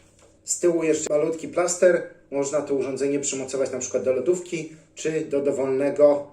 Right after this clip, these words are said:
innego urządzenia. W tym momencie temperatura w mieszkaniu wynosi dwadzieścia cztery i pół stopnia, a wilgotność jest na poziomie sześćdziesięciu czterech procent. Hygrometr ma w środku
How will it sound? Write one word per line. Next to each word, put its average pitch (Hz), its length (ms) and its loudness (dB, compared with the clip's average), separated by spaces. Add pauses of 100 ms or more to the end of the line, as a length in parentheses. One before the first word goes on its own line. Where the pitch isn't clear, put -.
(140)
innego 139 440 2
urządzenia. 123 680 -2 (340)
W - 80 -20
tym 175 140 -2
momencie 156 560 0 (260)
temperatura 143 720 2
w 123 60 -2
mieszkaniu 143 720 -2 (840)
wynosi 135 640 -4 (960)
dwadzieścia 160 360 2
cztery 151 260 4
i 143 40 2
pół 143 160 -4
stopnia, 202 580 0 (220)
a 170 140 -2
wilgotność 160 600 6
jest 147 240 2
na 143 120 -2
poziomie 139 560 -4 (220)
sześćdziesięciu 131 600 -6
czterech 120 320 0
procent. 101 520 -10 (260)
Hygrometr 156 600 0 (880)
ma 143 280 -4
w - 60 -12
środku - 760 -2